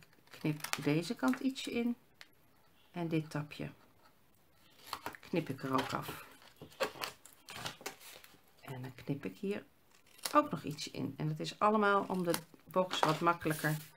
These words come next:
dicht te kunnen vouwen. En dit herhaal ik op alle vier de punten. Dus deze knip ik tot aan de tweede rillijn.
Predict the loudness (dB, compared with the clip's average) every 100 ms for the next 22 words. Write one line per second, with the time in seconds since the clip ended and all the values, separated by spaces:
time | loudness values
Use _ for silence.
0 | -20 -20 -20 -14 0 2 2 0 0 4
1 | 6 4 2 0 -2 -6 -14 -18 -16 0
2 | 4 4 4 4 8 10 8 4 0 2
3 | 4 4 2 2 2 2 2 4 0 -2
4 | -12 -20 -20 -20 -20 -20 -20 -20 -20 _
5 | _ _ _ _ _ -20 -20 -20 -20 -20
6 | -20 -20 -20 -18 -18 -12 -10 0 2 2
7 | 0 -4 -4 -8 -20 -20 -20 -16 -12 -12
8 | -10 -12 -10 2 4 6 4 2 2 4
9 | 4 2 2 2 2 2 2 4 2 -2